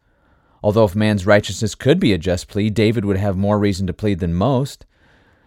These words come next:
But he begs that God would do it for his own name's sake, for his own glory, for the glory of his own free grace, and for the honor of his own covenant faithfulness.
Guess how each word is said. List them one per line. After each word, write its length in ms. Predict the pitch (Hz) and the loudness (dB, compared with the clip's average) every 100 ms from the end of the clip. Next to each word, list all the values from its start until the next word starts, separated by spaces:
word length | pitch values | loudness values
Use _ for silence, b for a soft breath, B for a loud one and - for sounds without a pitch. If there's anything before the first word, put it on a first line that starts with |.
| b | b
But 140 | - 113 | -4 0
he 140 | 165 | 2
begs 340 | 147 135 139 120 | 6 6 6 2
that 180 | 98 | -2
God 280 | 98 110 139 | 2 2 4
would 140 | 165 113 | 0 0
do 160 | 117 | 0
it 100 | 123 | 0
for 140 | - 98 | -2 -2
his 220 | 113 92 - | -2 -4 -2
own 400 | 110 120 127 113 | 0 2 2 2
name's 360 | 113 120 117 | 2 2 0
sake, 340 | - 73 - - _ _ _ | -6 -8 -10 -20 _ _ _
for 160 | - 113 | -4 0
his 180 | 113 107 | 2 2
own 260 | 117 123 | 2 2
glory, 540 | 107 113 117 101 73 76 | 0 2 4 2 0 -8
for 160 | - 107 | -6 -4
the 120 | 101 | -2
glory 340 | 110 120 131 | 2 4 4
of 80 | 104 | 4
his 140 | 92 - | -2 -2
own 320 | 107 117 127 | 0 2 0
free 320 | 117 113 113 110 | -2 -2 -2 0
grace, 440 | 101 87 90 - _ b b | 0 0 -2 -8 _ b b
and 120 | 90 | -10
for 80 | 98 | -6
the 100 | 90 | -6
honor 380 | - 107 107 92 | -2 0 0 0
of 100 | 87 | -2
his 160 | 98 92 | -2 -2
own 240 | 101 95 | 0 -2
covenant 400 | - 92 85 - | -4 -4 -4 -6
faithfulness. 760 | - 104 104 82 69 71 - | -4 -2 -2 -8 -12 -16 -20